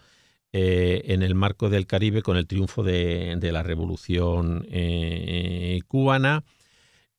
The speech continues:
eh, y las implicaciones que, que eso tiene, especialmente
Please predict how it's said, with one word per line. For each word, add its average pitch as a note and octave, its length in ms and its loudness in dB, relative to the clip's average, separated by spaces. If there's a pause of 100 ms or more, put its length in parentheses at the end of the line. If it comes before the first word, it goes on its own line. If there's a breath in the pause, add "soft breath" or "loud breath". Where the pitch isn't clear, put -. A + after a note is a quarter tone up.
eh, A2 420 4
y A2+ 400 4
las G#2+ 200 2
implicaciones G2 760 0
que, F2+ 1040 0
que F#2 120 -2
eso - 180 -2
tiene, F#2+ 260 -2
especialmente G2+ 880 0